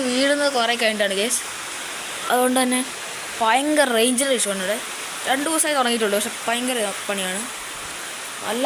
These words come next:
അടി കിട്ടി ഗൈസ്. നമുക്ക് എവിടെ നിന്നാന്ന് പിടുത്തമില്ല. നമുക്ക് നോക്കാം എന്നായാലും. ഓ, കണ്ടു ഗൈസ്, റോബോ പെറ്റിൻ്റെ മുകളിൽ എനിമി ഉണ്ടായിരുന്നു. അപ്പോൾ നമുക്ക് നോക്കാം.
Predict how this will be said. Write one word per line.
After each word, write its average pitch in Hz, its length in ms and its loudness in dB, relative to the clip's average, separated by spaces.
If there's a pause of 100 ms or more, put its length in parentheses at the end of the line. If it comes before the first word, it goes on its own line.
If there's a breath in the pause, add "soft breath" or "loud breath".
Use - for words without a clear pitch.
അടി 240 160 0
കിട്ടി 202 220 -2
ഗൈസ്. 202 160 0
നമുക്ക് 214 240 -2
എവിടെ 233 180 2
നിന്നാന്ന് 269 280 2
പിടുത്തമില്ല. 208 360 0
നമുക്ക് - 1120 -10
നോക്കാം 214 260 0
എന്നായാലും. 196 300 0 (1600)
ഓ, 233 60 2 (260)
കണ്ടു 233 220 2
ഗൈസ്, 180 180 -2 (140)
റോബോ 208 160 2
പെറ്റിൻ്റെ 254 220 0
മുകളിൽ 262 220 4 (180)
എനിമി 254 260 0
ഉണ്ടായിരുന്നു. 220 340 0 (1600)
അപ്പോൾ - 200 -2
നമുക്ക് 220 280 -2 (1700)
നോക്കാം. 208 320 -4